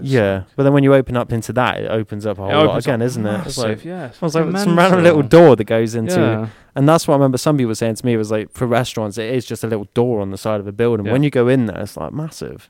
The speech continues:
Speaker 2: but the, on the outside, it looks like, "What is this?"
Speaker 1: You'll be able to look on his, uh, Instagram and all that shit. Um, there'll be loads of pictures and stuff of what we actually saw.
Speaker 2: Yeah.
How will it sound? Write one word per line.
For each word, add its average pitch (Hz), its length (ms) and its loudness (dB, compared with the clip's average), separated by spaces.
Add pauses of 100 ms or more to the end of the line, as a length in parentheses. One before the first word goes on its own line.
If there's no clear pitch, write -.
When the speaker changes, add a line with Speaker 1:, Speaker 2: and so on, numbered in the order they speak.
Speaker 2:
but 123 120 -8
the, 120 80 -8
on 139 160 0
the 120 100 0
outside, 113 400 -4
it 110 40 -8
looks 113 240 -8
like, 110 160 -8
"What 123 260 -10 (200)
is 117 80 -16
this?" 143 140 -12
Speaker 1:
You'll 127 100 -2
be 131 80 4
able 127 120 4
to - 100 -6
look 131 340 0
on 123 240 -4
his, 123 800 -16
uh, 113 220 -6
Instagram 113 560 -6
and 107 60 -4
all 107 120 -4
that 104 200 -6
shit. 104 380 -8 (300)
Um, 107 400 -6
there'll 104 160 -8
be 101 220 -10 (340)
loads 101 240 -14
of 98 60 -18
pictures - 420 -18
and 101 80 -20
stuff - 320 -16
of 95 260 -20 (380)
what 101 200 -12
we 101 80 -10
actually 92 320 -16
saw. 95 320 -16 (160)
Speaker 2:
Yeah. 135 220 -2